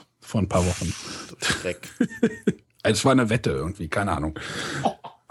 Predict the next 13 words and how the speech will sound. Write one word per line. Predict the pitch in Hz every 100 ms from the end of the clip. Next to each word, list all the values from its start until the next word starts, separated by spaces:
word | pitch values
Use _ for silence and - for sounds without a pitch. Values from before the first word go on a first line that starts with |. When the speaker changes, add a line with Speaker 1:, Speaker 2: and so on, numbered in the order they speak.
| - - - 988 - - - _ _ -
Speaker 1:
Naja, | - 135 107 107
wir | 165
werden | 160 156 147 135
dann | 131 127
auch | 127 -
jedenfalls | 131 127 120
auch | 131 -
nächste | 131 131 123
Woche | 127 -
mit | 123 107
Jingle | 131 139 131
Bells | 123 127 123
beginnen. | - 117 127 131 131